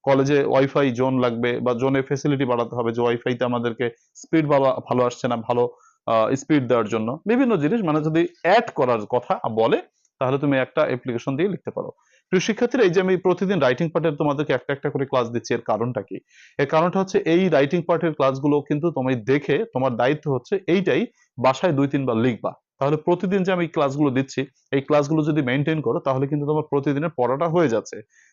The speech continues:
তো এটা কিন্তু ক্লাস শুধু নয়, এটা একটা পড়া দেওয়া। So আমি, আমি প্রত্যাশা করবো তোমরা যে ক্লাসটি করছো রাইটিং পার্টের, সেটা তোমরা অবশ্যই পড়ে বাসায় একবার লিখে নিজেকে যাচাই করবে তোমার প্রস্তুতিটা হলো কিনা।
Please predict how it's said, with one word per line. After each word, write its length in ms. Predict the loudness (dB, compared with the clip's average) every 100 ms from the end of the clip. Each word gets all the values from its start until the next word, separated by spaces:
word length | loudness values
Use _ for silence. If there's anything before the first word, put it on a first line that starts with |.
| _
তো 80 | 0
এটা 100 | 0
কিন্তু 200 | 0 0
ক্লাস 320 | 2 2 2
শুধু 260 | -2 0 0
নয়, 240 | 0 -2 -4
এটা 140 | -4 -2
একটা 160 | -2
পড়া 300 | -2 0 2
দেওয়া। 240 | 2 2 0 -4 _ -6
So 60 | -2
আমি, 300 | 0 2 0
আমি 180 | 0 -2
প্রত্যাশা 380 | -2 -2 -2 -4
করবো 220 | -2 -2
তোমরা 200 | -2 -2
যে 140 | -2 -2
ক্লাসটি 340 | -2 -4 -6
করছো 360 | -2 -4 -2 -2
রাইটিং 280 | 0 -2
পার্টের, 300 | -4 -2 -2 -6 _ _ _
সেটা 260 | -2 0
তোমরা 240 | 0 0 2
অবশ্যই 300 | 0 0 -2 -2
পড়ে 240 | 0 0 -2 -4
বাসায় 280 | -2 -2 -2
একবার 200 | -2 -2
লিখে 380 | 0 0 0 -4 -4 _ -4
নিজেকে 300 | 0 0 0
যাচাই 300 | 0 0 0
করবে 240 | 0 -2
তোমার 200 | 0 -2
প্রস্তুতিটা 520 | -2 -4 -4 -6 -4 -4
হলো 240 | 0 0
কিনা। 280 | -2 -8